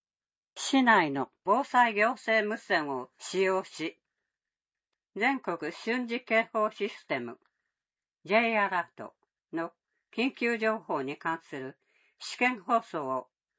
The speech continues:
全国一斉で行います。試験放送ですので、慌てて避難などをしないよ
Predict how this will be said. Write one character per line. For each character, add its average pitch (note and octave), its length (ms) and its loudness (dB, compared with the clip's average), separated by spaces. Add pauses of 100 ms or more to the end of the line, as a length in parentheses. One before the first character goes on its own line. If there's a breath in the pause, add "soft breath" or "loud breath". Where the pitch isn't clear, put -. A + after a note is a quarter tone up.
(300)
全 A#3+ 180 0
国 E3+ 340 -4
一 F#3 80 -4
斉 A3 300 0
で G3 160 -2
行 E3+ 260 -4 (160)
い C#3 100 -6
ま C3 160 -8
す。 - 40 -20 (1500)
試 - 220 -12
験 C4+ 200 2
放 B3 260 -4
送 F3 260 -4
で D#3 120 -4
す - 140 -12
の C#3 180 -6
で、 C3+ 180 -6 (420)
慌 G#3 260 2
て G#3+ 140 0
て F#3+ 280 0 (140)
避 A#3+ 100 -4
難 A#3 240 0
な D#3+ 140 -2
ど C#3 200 -6
を C#3+ 80 -8
し F3 200 -6
な G3 160 2
い F#3+ 100 -2
よ E3+ 320 -4